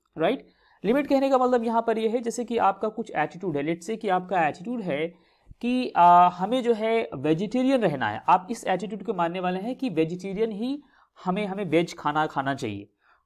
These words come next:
हमें नॉनवेज नहीं खाना चाहिए। तो आपके कुछ रीजन होंगे उसको लेकर के, उसके क्या फैक्टर्स हैं जिसकी वजह से, क्या वो नॉलेज बेस में है या किस वजह से, किसी की कहने की वजह से है,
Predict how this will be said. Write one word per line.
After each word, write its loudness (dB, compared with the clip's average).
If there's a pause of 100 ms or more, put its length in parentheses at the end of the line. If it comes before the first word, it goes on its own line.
(120)
हमें -2
नॉनवेज 0
नहीं 2
खाना -2
चाहिए। -10 (440)
तो 4
आपके 6
कुछ -4 (140)
रीजन 2
होंगे 2
उसको -2 (260)
लेकर 6
के, -6 (400)
उसके -2
क्या 6
फैक्टर्स 2
हैं 0
जिसकी -4
वजह 2
से, 0
क्या 2
वो 2
नॉलेज 0
बेस 0
में -6
है -4
या 2 (300)
किस 0
वजह 2
से, -4
किसी -8
की -6
कहने -4
की -10
वजह -2
से -6
है, 0